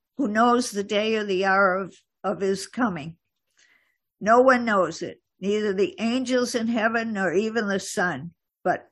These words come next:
only the Father. How will the day of the Lord come to us?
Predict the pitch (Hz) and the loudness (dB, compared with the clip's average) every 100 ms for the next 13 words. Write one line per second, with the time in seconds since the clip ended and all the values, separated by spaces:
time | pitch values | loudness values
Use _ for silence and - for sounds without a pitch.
0 | - 220 247 247 254 247 226 214 - 175 | -4 0 2 0 -2 -4 -6 -8 -2 -2
1 | 165 143 135 - _ _ _ _ _ _ | 0 -4 -8 -14 _ _ _ _ _ _
2 | _ _ _ _ _ - 233 269 277 254 | _ _ _ _ _ -2 4 4 4 2
3 | 233 208 214 196 220 214 196 180 190 190 | 0 -4 -6 -4 -4 -2 -4 -4 -2 0
4 | 185 160 - 220 170 175 190 180 156 - | 2 0 -4 -6 -6 -8 -6 -4 -6 -10
5 | - - | -20 -20